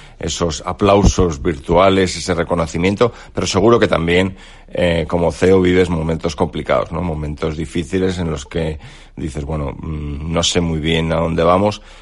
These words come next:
¿Cómo vives tú personalmente? ¿Cuáles son? A mí me gusta siempre preguntar cuáles son esos trucos personales para decir, "Oye,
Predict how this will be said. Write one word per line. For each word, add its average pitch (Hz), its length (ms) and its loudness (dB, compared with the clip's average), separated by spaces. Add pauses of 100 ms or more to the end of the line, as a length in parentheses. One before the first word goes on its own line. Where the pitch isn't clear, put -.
(160)
¿Cómo 131 240 4
vives 104 340 4
tú 98 160 2
personalmente? 90 1000 0 (340)
¿Cuáles 98 260 0
son? 92 160 2
A 85 60 0
mí 87 120 0
me 95 100 0
gusta 87 240 -4
siempre 85 240 -4
preguntar 82 340 -4
cuáles 87 180 -2
son 85 140 -6
esos 76 300 -12
trucos 87 360 -8
personales 82 640 -6
para 76 200 -4
decir, 82 180 -6
"Oye, 78 260 -4